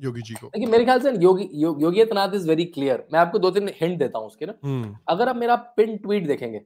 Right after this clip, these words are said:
Speaker 2: मेरे Twitter हैंडल, अ, at the rate shantanu G underscore में जाएंगे,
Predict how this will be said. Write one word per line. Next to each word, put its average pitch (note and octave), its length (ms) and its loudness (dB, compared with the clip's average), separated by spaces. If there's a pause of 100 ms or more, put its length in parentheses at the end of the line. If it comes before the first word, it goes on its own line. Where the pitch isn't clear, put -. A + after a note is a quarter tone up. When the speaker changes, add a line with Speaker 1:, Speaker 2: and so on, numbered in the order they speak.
(160)
Speaker 2:
मेरे D3+ 160 0
Twitter D3 260 -6
हैंडल, D3+ 340 -4 (140)
अ, C3+ 360 -2
at C#3+ 100 2
the D3+ 100 2
rate D3+ 260 -2
shantanu C#3+ 480 -6
G C#3+ 120 -2
underscore C3 400 -6
में D3 120 -8
जाएंगे, B2+ 400 -8